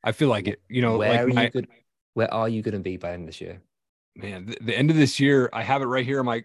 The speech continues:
Speaker 1: my wall. It's my twenty twenty-three goals, man. And, and, uh, you know, I, my end of this year, um, I have it at, to walk away from my job by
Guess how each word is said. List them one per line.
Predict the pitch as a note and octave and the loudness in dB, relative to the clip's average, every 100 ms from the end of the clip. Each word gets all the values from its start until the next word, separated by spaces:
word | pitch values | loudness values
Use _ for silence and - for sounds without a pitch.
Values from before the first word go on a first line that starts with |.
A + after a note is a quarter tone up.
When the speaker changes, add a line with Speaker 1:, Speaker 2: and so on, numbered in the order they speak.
| - | -8
Speaker 1:
my | A2+ | -6
wall. | A2+ A#2 B2 A2+ | 0 4 6 4
It's | G#2 G#2+ | 0 -4
my | A#2 G#2+ | -2 -2
twenty | - B2 A#2+ | 0 2 2
twenty-three | - B2+ A2 A#2+ A2+ | 0 -2 -2 -4 0
goals, | A#2 A2+ G#2 | 4 4 4
man. | G#2+ G#2+ | -2 -4
And, | G#2 - - - - - | -6 -8 -20 -20 -20 -6
and, | G#2+ G#2+ G#2+ | -2 0 0
uh, | G#2+ G#2 G2 F#2+ | 0 0 -2 -6
you | G#2+ | -2
know, | A2+ A2+ | 0 0
I, | - - - _ | -2 -8 -16 _
my | A#2+ A#2+ A#2 A#2 A#2 A#2 A2 _ _ _ - | -6 -2 -2 -2 -2 -4 -8 _ _ _ -2
end | D#3 | 0
of | E3+ | 6
this | D#3 A#2+ | 4 4
year, | B2+ D#3 F#3 - _ | 2 2 0 -4 _
um, | A#2 A#2 A2+ A2+ | -4 -2 -2 -2
I | A2 | -2
have | B2+ C3+ | 0 2
it | C3 | 0
at, | A#2 | -2
to | A#2+ | -2
walk | A#2+ - | -2 0
away | A#2 | -4
from | - | -4
my | G#2+ | -6
job | G#2 G#2+ G2+ | -2 -4 -2
by | G#2 | -6